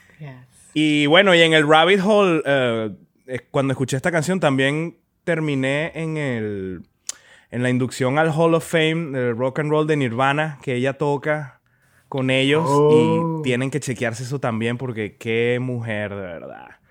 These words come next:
Speaker 2: O sea, yo creo que es una de las m-, rockeras más duras ahorita, o sea, con guitarra, rock, con actitud, todo, es como que increíble. Ese, ese álbum va a estar increíble, ya lo sé, el de Daddy's Home.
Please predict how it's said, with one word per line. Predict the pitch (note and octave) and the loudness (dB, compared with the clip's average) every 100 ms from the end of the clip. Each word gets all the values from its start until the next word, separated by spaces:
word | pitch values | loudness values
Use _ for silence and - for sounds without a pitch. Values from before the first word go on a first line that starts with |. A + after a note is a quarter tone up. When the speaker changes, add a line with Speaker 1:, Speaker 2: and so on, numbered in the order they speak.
| _ _ _ | _ _ _
Speaker 2:
O | |
sea, | G#2+ | -10
yo | G2+ G2 | -8 -6
creo | A2+ | -8
que | B2 | -6
es | |
una | C3 | -4
de | C3 | -4
las | B2 | -4
m-, | A2 A2 G2+ | -4 -6 -8
rockeras | G#2 A#2 - A2+ A#2+ | -8 -8 -6 -8 -8
más | B2+ A#2+ | -10 -10
duras | A#2+ B2+ B2+ B2+ B2 A2 F#2+ F#2 _ _ _ _ _ _ _ | -8 -6 -6 -6 -8 -12 -16 -20 _ _ _ _ _ _ _
ahorita, | - G#2 A2 A2 G#2 F2+ F2+ _ | -8 -6 -4 -6 -8 -12 -14 _
o | |
sea, | - F#2+ F#2 | -16 -14 -14
con | F#2 | -14
guitarra, | F2+ F2 G2+ G2+ G#2 G2+ | -16 -14 -10 -10 -10 -10
rock, | F#2+ G2+ | -12 -14
con | G2+ G2 | -12 -12
actitud, | F#2+ G2+ F2+ A2+ A2 A2 G2 | -12 -14 -12 -10 -8 -8 -8
todo, | G#2+ G#2+ G2+ G2+ | -8 -6 -8 -10
es | F#2+ | -14
como | - G#2+ G#2 | -18 -16 -14
que | F#2+ F2 E2+ _ _ _ _ _ _ _ | -14 -16 -18 _ _ _ _ _ _ _
increíble. | C3 B2+ B2 A#2 A#2 G#2+ | -8 -4 0 0 0 -4
Ese, | G#2+ D#3+ D#3+ D3+ | -2 2 4 2
ese | D#3 F3 | 2 6
álbum | F3+ F#3+ G3+ E3+ | 6 6 4 2
va | |
a | D#3 | 0
estar | - D#3+ | 4 2
increíble, | D#3+ C3 A#2+ B2 B2+ | 2 0 -2 -2 0
ya | B2 | 0
lo | B2 | 0
sé, | - A2 | -4 -6
el | G2+ | -6
de | G2+ | -6
Daddy's | G2+ G#2 A#2 A2+ | -6 -6 -6 -10
Home. | G2 | -12